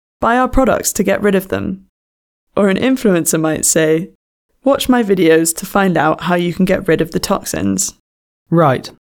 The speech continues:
Speaker 2: and I think we fall for detoxing because our health is so important to us. If someone tells us, "Oh my God,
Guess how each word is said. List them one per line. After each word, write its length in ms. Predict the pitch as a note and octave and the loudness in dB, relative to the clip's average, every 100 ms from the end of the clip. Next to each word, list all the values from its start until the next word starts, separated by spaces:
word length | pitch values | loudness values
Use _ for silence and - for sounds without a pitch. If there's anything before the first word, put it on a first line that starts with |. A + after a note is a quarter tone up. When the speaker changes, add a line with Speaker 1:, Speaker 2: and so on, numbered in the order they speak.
| _ - | _ -2
Speaker 2:
and 160 | D#3+ | 0
I 40 | D#3 | 2
think 320 | G3+ A3+ - | 2 0 2
we 80 | D#3+ | -2
fall 320 | - F#3+ F#3+ | 2 2 4
for 140 | F#3+ | 2
detoxing 840 | C3 C3 B2 B2+ - B2 A#2+ G#2 | 0 0 0 -4 -2 0 0 -2
because 240 | - D3 C#3 | -4 0 0
our 200 | C3+ C3+ | 2 0
health 360 | - E3+ D3 | 2 0 2
is 120 | D#3 - | 0 0
so 240 | - D#3+ | 2 4
important 580 | D#3 D3 D3 C#3+ C#3 - | 4 4 0 2 -2 -2
to 160 | C3+ | -4
us. 280 | C3+ - - _ _ _ _ _ _ _ | -4 -6 -10 _ _ _ _ _ _ _
If 120 | D#3 | 0
someone 300 | - G#3 F#3+ | 4 6 4
tells 300 | - F#3 D#3+ | 4 2 6
us, 260 | D#3+ - - _ _ _ - | 4 2 -4 _ _ _ 0
"Oh 140 | F3+ | 4
my 220 | F3 E3 | 6 6
God, 400 | D3+ D3 A#2+ A#2+ | 4 2 2 -4